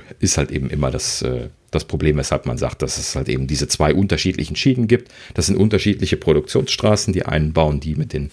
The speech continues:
großen, äh, Pixel, Pixel-Pitches, also Pixelgrößen, und, äh, dann die mit den kleinen. Und, äh, das sind halt eben die High-Quality-Displays. Und, äh, die sind halt eben so teuer.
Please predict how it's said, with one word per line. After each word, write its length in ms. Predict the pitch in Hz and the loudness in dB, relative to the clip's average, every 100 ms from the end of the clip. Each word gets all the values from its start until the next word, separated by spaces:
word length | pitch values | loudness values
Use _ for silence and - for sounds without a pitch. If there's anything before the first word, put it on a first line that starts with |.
| - - - | -14 -20 -10
großen, 480 | - 95 98 - 92 - - - | 2 2 4 0 -2 -4 -20 -14
äh, 340 | - 87 82 82 | -2 2 2 0
Pixel, 460 | - 107 - - - - - | -2 -4 0 -2 -4 -8 -4
Pixel-Pitches, 680 | 104 - 80 - - 95 - | -2 0 0 0 2 0 0
also 180 | 69 | -2
Pixelgrößen, 720 | 71 - - - - - 80 - | -2 -6 -6 -2 0 0 -2 -2
und, 400 | 71 - - - | -4 -6 -8 -4
äh, 240 | 67 65 - | -4 -4 -4
dann 260 | - 69 | -4 -4
die 160 | - 69 | -2 -2
mit 160 | 65 | -2
den 120 | - - | -4 -4
kleinen. 480 | 80 92 110 117 - | -2 2 2 0 -2
Und, 380 | 69 - - - | -6 -4 -8 -4
äh, 180 | 67 65 | -4 -2
das 180 | - - | -4 -4
sind 80 | |
halt 160 | 73 - | -6 -2
eben 160 | 69 69 | -2 -2
die 140 | 69 | -2
High-Quality-Displays. 1120 | - - 73 73 - - - - - 67 - - - - - - - | -2 0 0 0 0 -2 -2 -4 -2 -2 -4 -12 -20 -20 -20 -20 -12
Und, 540 | - 131 127 - - - | -4 -2 -2 -4 -6 -4
äh, 240 | 64 62 73 | -4 -4 -6
die 240 | - 82 | -4 -2
sind 180 | 76 71 | 0 0
halt 140 | 69 | -2
eben 180 | 67 65 | -4 -4
so 120 | - | -6
teuer. 360 | - - - | -6 -6 -6